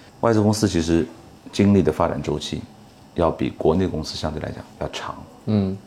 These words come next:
Speaker 1: 所以当时时候，我记得很主要的一点就是说，中国有很多，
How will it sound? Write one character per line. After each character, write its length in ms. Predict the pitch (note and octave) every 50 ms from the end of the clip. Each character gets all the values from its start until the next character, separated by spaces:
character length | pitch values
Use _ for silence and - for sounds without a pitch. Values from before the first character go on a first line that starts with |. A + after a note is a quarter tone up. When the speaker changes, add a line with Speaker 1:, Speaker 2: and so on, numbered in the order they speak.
| - - - - - - - - - - - - - - - - -
Speaker 1:
所 160 | - G#2 G#2+
以 260 | A#2 A2 F2+ D#2+ D2+
当 300 | - - D3 D#3 E3+ F3
时 300 | - - - - D2+ C#2+
时 120 | - -
候， 360 | C#2 - D#2 D2 B1+ G1+ - -
我 320 | - C#2+ C#2+ B1+ G#1 G#1+ - -
记 120 | - C#2+
得 280 | - - - G#1 - - - - - - - - - -
很 160 | - - D2+
主 100 | D2 D2+
要 80 | C#2+ C#2
的 60 | D2
一 40 | D2+
点 160 | - A#1 C2
就 80 | - B1+
是 80 | C2
说， 240 | B1+ C#2 C2+ B1 - - - - - -
中 200 | - F2+ F#2+ F2+
国 100 | D#2+ D2+
有 80 | C#2+
很 180 | C#2+ - B1+ B1
多， 280 | A#1+ - C2+ B1+ A#1+